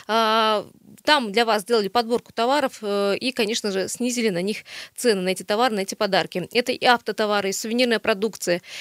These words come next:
и, э, кстати, продукция с символикой всех родов войск. Вспоминайте, где ваши, э, мужья, э, служили, и папы, и дедушки.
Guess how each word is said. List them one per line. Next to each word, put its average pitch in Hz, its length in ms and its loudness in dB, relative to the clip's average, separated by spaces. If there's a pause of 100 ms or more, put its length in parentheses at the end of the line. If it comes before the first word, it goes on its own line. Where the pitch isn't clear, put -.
(120)
и, 247 180 2
э, 214 120 2
кстати, - 240 -6
продукция 233 440 -2
с - 60 -2
символикой 226 460 2
всех - 340 0
родов 185 360 -2
войск. 185 360 0
Вспоминайте, 214 500 -2
где 196 240 2
ваши, 180 360 0 (280)
э, 185 280 2
мужья, 208 640 2
э, - 20 0
служили, 226 500 -2
и 175 240 0
папы, 190 360 -2
и 180 220 -6
дедушки. 190 460 -2